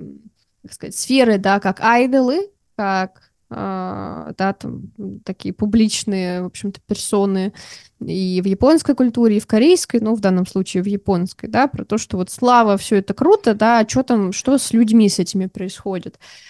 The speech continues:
Вот, и там, в принципе, очень хорошо ра-, раскручиваются разные мифы, да, в контексте шоу-бизнеса, да, в общем, чем чревато быть, э,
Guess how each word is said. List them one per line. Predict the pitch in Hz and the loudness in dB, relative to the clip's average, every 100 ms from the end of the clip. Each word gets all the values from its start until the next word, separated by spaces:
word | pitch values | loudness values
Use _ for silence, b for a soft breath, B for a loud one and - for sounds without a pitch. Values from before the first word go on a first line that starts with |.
| B | B
Вот, | 240 226 214 | 2 4 4
и | |
там, | 277 320 | 4 4
в | |
принципе, | 262 285 - 202 | 4 4 4 -4
очень | - | -4
хорошо | - 202 254 262 | -6 -2 2 4
ра-, | 214 - | 4 2
раскручиваются | 202 196 - 233 240 202 185 - | -2 -4 0 -2 0 2 2 2
разные | 208 208 190 | 0 2 2
мифы, | 220 392 - 233 190 190 | 4 2 2 0 2 0
да, | 208 226 | 0 0
в | - | 0
контексте | 196 - 190 - 190 | -6 -4 -8 -6 -4
шоу-бизнеса, | - 196 202 196 180 180 - - | 0 0 0 -4 -4 -8 -10 -8
да, | 185 202 | -4 -4
в | 180 | -4
общем, | 175 190 180 | -8 -8 -4
чем | - 233 | 0 0
чревато | - 196 190 214 214 | 0 -2 0 0 0
быть, | 190 196 - 214 | -4 -4 -4 -6
э, | 185 170 - | -6 -4 -6